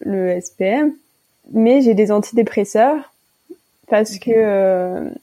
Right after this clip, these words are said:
Speaker 1: j'ai fait une dépression il y a trois ans et donc depuis trois ans, je suis sous antidépresseurs. Et, euh,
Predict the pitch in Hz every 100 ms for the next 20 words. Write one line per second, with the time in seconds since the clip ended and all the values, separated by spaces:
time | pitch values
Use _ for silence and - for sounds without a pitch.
0 | _ 202 208 214 220 226 202 196 - 208
1 | 220 196 202 196 240 277 226 202 220 214
2 | 208 220 269 269 254 269 269 247 254 240
3 | 240 226 214 208 214 208 196 233 - -
4 | _ _ _ - - 214 214 202 202 196